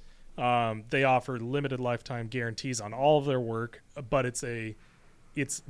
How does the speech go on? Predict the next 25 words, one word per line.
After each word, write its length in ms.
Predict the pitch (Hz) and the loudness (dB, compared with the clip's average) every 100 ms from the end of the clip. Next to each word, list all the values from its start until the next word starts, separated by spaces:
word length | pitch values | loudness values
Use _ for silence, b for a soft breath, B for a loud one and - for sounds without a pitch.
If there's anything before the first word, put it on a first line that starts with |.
| 113 | 0
they're 220 | 135 131 | 2 2
cash 480 | - - 143 127 - | 0 2 4 2 0
flowing 320 | 120 104 98 | -4 -4 -4
that. 180 | 101 92 | -8 0
They're 140 | 131 | 0
guaranteeing 640 | 113 135 143 139 139 135 | 2 2 2 0 -4 -4
that 180 | 120 117 | -4 -4
with 120 | 117 | -4
their 120 | 117 104 | -6 -8
personal 460 | - 123 - 113 | -6 -8 -6 -8
bank 280 | 104 107 104 | -8 -8 -8
account. 360 | 110 107 98 - b b b b b | -12 -12 -14 -14 b b b b b
So, 440 | - 143 135 131 - - | 2 4 4 0 -12 -6
uh, 60 | 175 | -6
wh-, 280 | 143 131 | -4 -8
how 200 | - 165 | 0 4
would 240 | 202 190 147 | 6 6 2
someone 240 | 170 156 | -2 0
even 220 | 147 135 | -2 -2
start 320 | 123 - 135 135 | -2 0 0 -2
the 60 | |
process 480 | 117 135 123 - 117 | -4 0 0 0 -4
of 120 | 113 | -6
finding 840 | - - 123 123 127 120 107 104 104 - - - | -8 0 0 2 -2 -4 -4 -8 -12 -18 -20 2
a 360 | 143 127 117 | 4 4 0